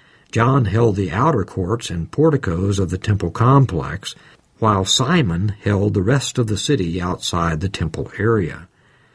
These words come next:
So now there were three factions within Jerusalem, Simon, John, and Eleazar. Josephus described this as being like a wild beast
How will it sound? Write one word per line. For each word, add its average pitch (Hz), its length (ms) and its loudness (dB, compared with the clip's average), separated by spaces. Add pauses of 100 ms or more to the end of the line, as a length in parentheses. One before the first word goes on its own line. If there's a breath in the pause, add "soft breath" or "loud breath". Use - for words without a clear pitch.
(200 soft breath)
So 110 200 0
now 139 420 2
there 113 200 2
were 80 160 -2
three 151 420 0
factions 76 760 -6
within 92 320 -2
Jerusalem, 95 720 2 (360 soft breath)
Simon, 110 600 2
John, 101 640 2
and 98 420 0
Eleazar. 82 640 -2 (640 soft breath)
Josephus 123 480 0
described 117 720 0
this 92 460 -2 (240 soft breath)
as 120 180 2
being 120 380 2
like 120 480 0
a 117 160 2
wild 139 1200 0
beast - 720 -2